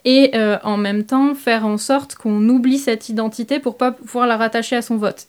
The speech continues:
Et a priori aujourd'hui, euh, faire ça c'est extrêmement, euh, compliqué,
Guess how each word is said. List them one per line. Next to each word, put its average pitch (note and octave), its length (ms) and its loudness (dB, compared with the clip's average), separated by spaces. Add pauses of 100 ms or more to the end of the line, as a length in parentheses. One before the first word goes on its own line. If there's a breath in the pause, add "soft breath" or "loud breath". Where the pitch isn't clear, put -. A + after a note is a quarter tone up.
Et G#3 220 0 (220)
a G#3 120 -2
priori A3 500 -2
aujourd'hui, A3 560 -2 (320 loud breath)
euh, G3 160 0
faire A3+ 300 -4
ça B3+ 180 -2
c'est B3 220 -6
extrêmement, A3+ 840 -2
euh, G3 300 -2
compliqué, A3+ 640 -4